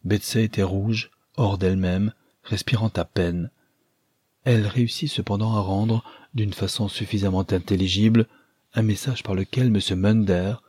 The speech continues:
l'intendant, demandait à entretenir monsieur ou Mrs Frankland pour affaires importantes. « Qu'est-ce donc ? Que veut-il ? » demanda Rosamond. « Je crois, madame,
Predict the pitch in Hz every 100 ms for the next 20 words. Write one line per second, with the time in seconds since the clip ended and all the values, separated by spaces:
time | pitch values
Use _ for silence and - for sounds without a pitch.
0 | _ _ - 110 113 92 92 101 - _
1 | _ _ _ - 107 95 92 98 113 90
2 | 92 95 82 104 98 95 - 131 107 92
3 | - 87 92 90 - 87 104 110 - -
4 | - 104 95 - 95 90 90 90 98 -
5 | - 90 90 - _ _ _ _ _ _
6 | _ _ _ _ _ _ - - 104 98
7 | 101 123 - - _ _ - 104 101 -
8 | 107 120 - _ _ _ _ _ _ 110
9 | 92 95 95 92 90 92 87 87 90 -
10 | _ _ _ _ _ _ _ _ _ -
11 | 113 117 151 135 120 143